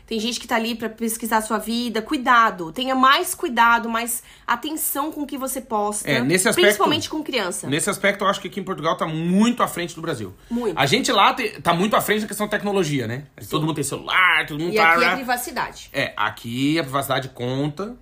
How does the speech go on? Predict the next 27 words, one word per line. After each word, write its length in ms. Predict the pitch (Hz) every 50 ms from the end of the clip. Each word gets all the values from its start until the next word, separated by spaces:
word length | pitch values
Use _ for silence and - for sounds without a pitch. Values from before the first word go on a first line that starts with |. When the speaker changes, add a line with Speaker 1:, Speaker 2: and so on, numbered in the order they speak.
| - -
Speaker 2:
né? 300 | - 104 113 123 135 139
A 80 | 120
gente, 440 | 117 117 135 147 143 - 156 117 156
é 220 | 185 214 220 208 196
frequente, 600 | - 240 240 240 - 143 147 175 170 - - - -
às 140 | 107 98 101
vezes, 460 | 117 139 143 135 127 110 104 98 -
né, 240 | - 110 117 127 135
de 240 | 123 120 120 107 110 - - - - - - - - - - 113
receber 340 | 113 131 143 143 147 131 151
mensagem, 420 | 147 151 139 - 147 139 143 139 127
"Pai, 400 | - 170 175 190 180 131 110 -
posso 640 | - 135 147 185 202 - 214 185 170 165 147 139 120 110
publicar 400 | 143 143 139 139 135 147 139 139
a 40 |
foto? 280 | 135 - 135 147 165 156
A 20 |
gente 140 | 131 135 127
vai 100 | 139 139
borrar 400 | 139 139 139 113 127 131 135 139 139
as 120 | 123 117
imagens, 680 | 117 117 110 113 131 139 139 131 123 110 107 104 95
não 100 | 101 101
sei 120 | 101 117 104
o 40 |
quê." 120 | - - -
Pode. 520 | - - 95 95 104 117 120 98 - -